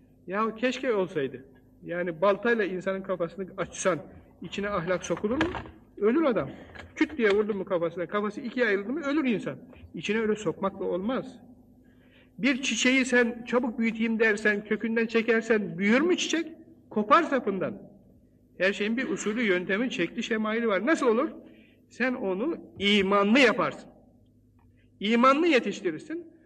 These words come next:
Allah'tan korkan bir insan olur. Onun bekçisi yanında, onu,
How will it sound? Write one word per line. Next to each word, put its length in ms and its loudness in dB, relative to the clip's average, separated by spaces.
Allah'tan 600 0
korkan 440 -2
bir 60 -8
insan 300 -6
olur. 300 -4
Onun 260 -2
bekçisi 320 -4
yanında, 280 0
onu, 380 -8